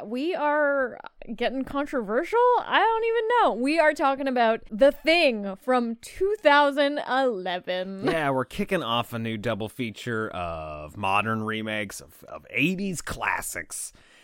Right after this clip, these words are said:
Speaker 2: Uh, and this one, this one's been one that we've been avoiding for a while. And I don't, I don't know if you're gonna, if you're trying to say that we're about to get controversial here because you loved it.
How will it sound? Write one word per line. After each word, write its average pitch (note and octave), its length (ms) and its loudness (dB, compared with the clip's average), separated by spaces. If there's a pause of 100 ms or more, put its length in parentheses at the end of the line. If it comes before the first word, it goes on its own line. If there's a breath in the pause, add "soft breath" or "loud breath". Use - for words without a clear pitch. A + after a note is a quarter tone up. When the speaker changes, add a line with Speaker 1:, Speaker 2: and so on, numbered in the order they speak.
(140 soft breath)
Speaker 2:
Uh, D#2 360 -14
and A2+ 160 -4
this D#3 180 2
one, D3+ 360 4
this C4 140 6
one's E4+ 220 2
been C#4+ 140 4
one C4 180 8
that A#3 80 6
we've A3+ 160 0
been G3 140 8
avoiding F#3 400 6
for F3 160 2
a D#3+ 60 6
while. G#2+ 460 0
And B2+ 560 0
I D3 120 2
don't, F3+ 100 0
I D#3+ 100 0
don't G3+ 120 2
know E3 100 2
if A#2+ 140 -2
you're A2+ 80 -2
gonna, G#2+ 120 -4 (140)
if A2+ 140 -8
you're A#2 100 -4
trying A2 200 -6
to G2+ 40 -6
say A2 140 -8
that G#2 100 -6
we're G2+ 80 -6
about G2+ 200 -6
to G2 40 -12
get F#2 140 -12
controversial G2+ 580 -8
here G2+ 160 -8
because G2 420 -12
you G2+ 140 -8
loved F2+ 580 -8
it. D4+ 280 -2